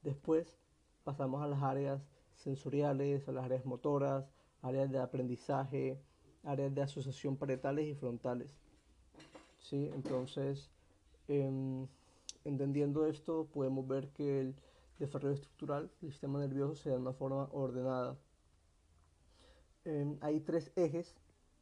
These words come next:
los cuales nos pueden mostrar esta, eh, secuencialización en la cual se desarrolla el, la maduración de, del cerebro, que nos va a dar un reflejo en cuanto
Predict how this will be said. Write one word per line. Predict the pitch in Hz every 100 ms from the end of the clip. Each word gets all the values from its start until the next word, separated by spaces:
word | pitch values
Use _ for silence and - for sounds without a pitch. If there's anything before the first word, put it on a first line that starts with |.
| _ - _ - - _ - - -
los | 139
cuales | - 131 131
nos | 131
pueden | 135 131
mostrar | 139 139 - 131 - - - - - _ -
esta, | 147 139 - 139 135 127 131 - _ _ _ _ _
eh, | 143 135 135
secuencialización | 139 - 151 147 143 143 147 135 - - 151 147
en | 160
la | 143
cual | 123 123 139 - - - _ _
se | - 151
desarrolla | 135 139 139 131 135 139 143
el, | 131 123 127 117 - _ -
la | 139
maduración | 131 127 127 139 139 127 - - - _ - _ _ _
de, | 147 139 131 127 131 131 139 - - - -
del | 143
cerebro, | 135 135 143 147 165 190 _ -
que | 147
nos | 135
va | 131 135
a | 135
dar | 139 - - - _ _ - _
un | 151 143
reflejo | 143 143 139 135 143
en |
cuanto | 139 - 127 123 - - -